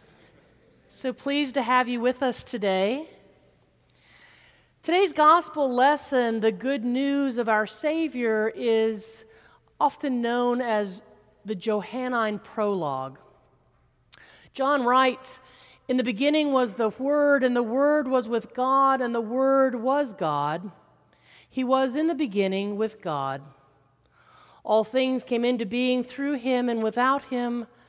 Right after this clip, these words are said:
not one thing came into being." Having just celebrated Christmas Eve, the nativity story in the Gospel of Luke still lingers in our minds.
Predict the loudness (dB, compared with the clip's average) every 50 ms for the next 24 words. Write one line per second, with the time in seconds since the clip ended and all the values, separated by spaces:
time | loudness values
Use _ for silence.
0 | _ _ _ _ _ _ _ -10 -6 -4 -4 -4 -4 -6 -4 -4 -2 -2 -2 -4
1 | -6 -8 -10 -10 -8 -8 -10 -10 -12 -14 -16 -18 _ _ _ _ -14 -12 -10 -8
2 | -6 -6 -8 -8 -8 -10 -10 -8 -6 -6 -4 -4 -6 -8 -10 -14 -18 -20 -20 _
3 | _ _ _ _ _ _ _ _ _ _ _ _ _ _ _ _ _ _ _ _
4 | _ _ _ _ _ _ _ _ _ _ _ -20 -20 _ _ _ _ _ -2 0
5 | 0 0 0 0 0 0 0 0 0 2 2 4 4 4 4 4 4 2 0 -4
6 | -4 -6 -6 -6 -6 -6 -4 -4 -4 -4 -6 -8 -14 -10 -8 -4 -4 -2 -2 -2
7 | -2 -2 -2 -4 -4 -4 -4 -2 0 0 -2 -2 -4 -6 -6 -6 -4 -4 -4 -4
8 | -4 -6 -8 -10 -8 -6 -6 -4 -2 -2 -2 -2 -2 -2 -2 -4 -4 -6 -6 -2
9 | 0 2 2 2 0 0 -4 -6 -4 -2 -2 -2 -4 -4 -6 -6 -6 -4 -4 -6
10 | -8 -10 -16 -20 -20 _ _ _ _ _ _ _ _ _ -20 -18 -6 -2 0 0
11 | 0 2 0 0 0 0 0 0 0 0 0 0 0 -2 -4 -2 0 0 0 0
12 | 0 0 0 0 0 0 -2 -2 -4 -4 -6 -8 -10 -12 -14 -18 -20